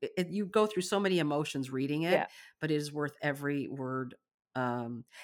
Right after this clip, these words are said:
Speaker 1: and, and I will say this too. I spent a lot of time, this is one thing I forgot to mention. I spent a lot of time afterwards, like, looking everything up, and he writes a fictional account of real people.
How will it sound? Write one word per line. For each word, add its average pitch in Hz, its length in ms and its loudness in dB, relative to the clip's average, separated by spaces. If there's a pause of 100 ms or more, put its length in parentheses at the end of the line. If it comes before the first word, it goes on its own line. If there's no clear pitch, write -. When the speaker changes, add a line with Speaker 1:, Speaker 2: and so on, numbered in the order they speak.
Speaker 1:
and, 202 180 4
and 220 80 8
I 214 80 10
will 262 140 6
say 208 140 4
this 165 180 0
too. 139 420 0 (680)
I 190 280 10
spent 196 280 4
a 165 40 6
lot 156 220 4
of 151 60 -2
time, 143 380 2
this 151 140 -2
is 143 80 -6
one 143 140 -4
thing 135 100 -6
I 123 40 -4
forgot 139 280 -4
to 147 80 -8
mention. 165 260 -4 (320)
I 180 80 6
spent 220 220 2
a 185 40 4
lot 160 180 4
of 156 80 -2
time 151 220 0 (120)
afterwards, 139 640 2
like, 135 180 -2
looking 160 560 0
everything 147 580 0
up, 143 300 2 (440)
and 151 140 4
he 214 200 0
writes 185 600 2 (500)
a 160 80 2
fictional 196 480 2
account 160 380 4
of 139 140 -4
real 131 120 0
people. 127 540 -6